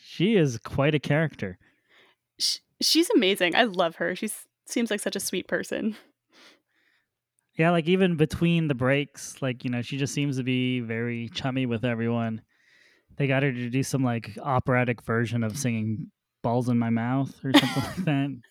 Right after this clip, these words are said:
Speaker 2: <laughs>
Speaker 1: And I was like, "That, that seems pretty on par with,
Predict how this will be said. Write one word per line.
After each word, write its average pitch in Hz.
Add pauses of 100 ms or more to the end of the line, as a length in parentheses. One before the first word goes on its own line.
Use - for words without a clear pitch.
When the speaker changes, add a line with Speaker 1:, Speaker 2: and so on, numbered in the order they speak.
(180)
Speaker 2:
<laughs> 254 (140)
Speaker 1:
And 160
I 165
was 160
like, 170
"That, 185
that 156
seems 127
pretty 117
on 117
par 110
with, 104